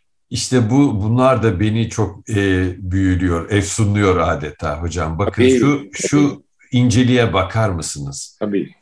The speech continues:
Speaker 1: Yani
Speaker 2: Yani.
Speaker 1: ardından bir dua okunamayacağı da
Speaker 2: Evet.
Speaker 1: duaya dahil ediyor. Onu da mahrum bırakmıyor.
Speaker 2: Tabii, tabii, yok, kesinlikle. İşte nesilleri kesilmiş, kendileri toprak altında kalmış, arkasından Fatiha okunmayanların dahi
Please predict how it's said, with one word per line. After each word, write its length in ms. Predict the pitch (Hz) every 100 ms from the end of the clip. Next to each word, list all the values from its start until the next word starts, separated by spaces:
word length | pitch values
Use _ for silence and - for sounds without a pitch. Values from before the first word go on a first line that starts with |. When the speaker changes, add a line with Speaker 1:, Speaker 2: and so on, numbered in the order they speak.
| 104
Speaker 1:
Yani 320 | 117 131 127
Speaker 2:
Yani. 140 | 120 - _ _ _ _ _ _ _ _ _ _
Speaker 1:
ardından 760 | - 135 127 143 135 147 151 120
bir 200 | 123 110
dua 260 | 123 131
okunamayacağı 840 | 110 92 131 135 127 117 107 120 127
da 60 | 117
Speaker 2:
Evet. 100 | 147
Speaker 1:
duaya 300 | 98 98 98
dahil 320 | 95 92 90
ediyor. 260 | 87 78 95
Onu 260 | 113 156 139
da 260 | 120 113
mahrum 440 | 101 143 87 90 85
bırakmıyor. 540 | 85 82 - 69 58
Speaker 2:
Tabii, 200 | - -
tabii, 300 | - 123 135
yok, 420 | 113 151 156 - -
kesinlikle. 640 | 101 113 131 165 180 95 - - - _ _ -
İşte 220 | - 101
nesilleri 480 | 98 - 104 107 107
kesilmiş, 600 | 101 107 95 95 - - - _ -
kendileri 440 | 104 104 104 101
toprak 400 | - - 110 101
altında 400 | 98 95 101 95
kalmış, 480 | 95 92 98 87 - - - _ -
arkasından 560 | 110 117 110 127 117
Fatiha 440 | 110 113 107 120 127
okunmayanların 840 | 113 135 117 113 107 107 120 123
dahi 440 | 110 98 113 117